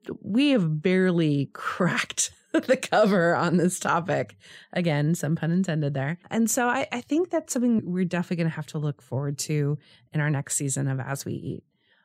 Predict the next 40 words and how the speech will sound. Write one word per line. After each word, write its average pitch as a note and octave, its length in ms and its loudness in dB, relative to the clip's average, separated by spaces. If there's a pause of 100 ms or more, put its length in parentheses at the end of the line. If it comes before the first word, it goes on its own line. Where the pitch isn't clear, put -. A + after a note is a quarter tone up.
(120)
But G#3 280 2
as A3 220 -2
we B3 80 2
conclude C#4+ 540 0 (160)
this D4 340 0 (300)
episode D#3+ 480 -2
today, - 480 -4 (280)
I - 100 -4
wanna C#4 200 2
talk B3+ 300 -6
for - 100 -6
a A3 60 0
minute F#3 320 0
about D3+ 400 -6
the E3+ 60 -4
changing F#3+ 500 0
face D3 340 -6
of D3 140 -12
cookbook - 560 -8
literature. C#3+ 760 -4 (440)
And A3 120 0
of A3+ 100 -4
course, D#4+ 380 0
we B3+ 80 4
know F#3+ 480 2
that D#3 160 -6
the - 100 -2
internet A3 340 2
disrupted E3 560 -2
the D#3+ 80 -6
major D3 460 -2
tenets C#3+ 540 -4
of - 100 -12
publishing, C#3 560 -4
and D3 100 -2
this C#3+ 160 0
is B2+ 240 -4
across - 460 -4
the - 80 -4
board. C#3 360 0